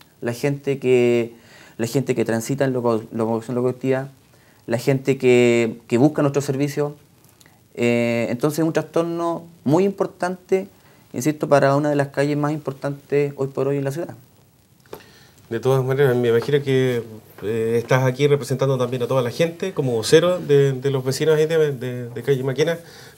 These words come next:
Speaker 2: pero si hablamos de los vecinos de calle Maquena, chuta, estamos hablando, eh, extensivamente harto. Eh, ¿has,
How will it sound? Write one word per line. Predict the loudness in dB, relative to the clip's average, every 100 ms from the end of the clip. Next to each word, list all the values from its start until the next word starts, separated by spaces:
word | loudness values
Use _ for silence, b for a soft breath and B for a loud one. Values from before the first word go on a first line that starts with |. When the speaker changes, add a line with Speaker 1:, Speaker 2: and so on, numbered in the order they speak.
| -4
Speaker 2:
pero | -2
si | 0
hablamos | 0 2 2
de |
los | 0
vecinos | -2 0 2
de | 4
calle | 4 4
Maquena, | 4 4 2 0
chuta, | -8 -6
estamos | -2 -2 -2
hablando, | -2 -4 -2 -2 -4 -8 B B B B -10
eh, | -8 -8 -8 -10
extensivamente | -4 -4 2 2 2 0 2 4
harto. | 4 2 -2 -2 0
Eh, | -2 -2
¿has, | -4